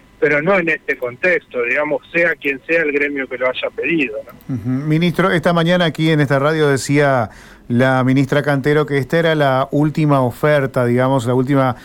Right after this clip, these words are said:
Speaker 2: el último porcentaje que, que se ofrecía. Eh,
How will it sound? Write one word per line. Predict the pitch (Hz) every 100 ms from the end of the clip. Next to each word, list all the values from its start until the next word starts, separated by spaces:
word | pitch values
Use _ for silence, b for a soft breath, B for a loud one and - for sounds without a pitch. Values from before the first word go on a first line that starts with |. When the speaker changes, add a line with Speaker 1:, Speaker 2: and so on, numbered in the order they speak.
| B -
Speaker 2:
el |
último | 131 143 165 151
porcentaje | 151 135 135 139 156 147
que, | 135
que | 135
se | 120
ofrecía. | 127 127 123 165 151 123 B B B B
Eh, | 139 135 143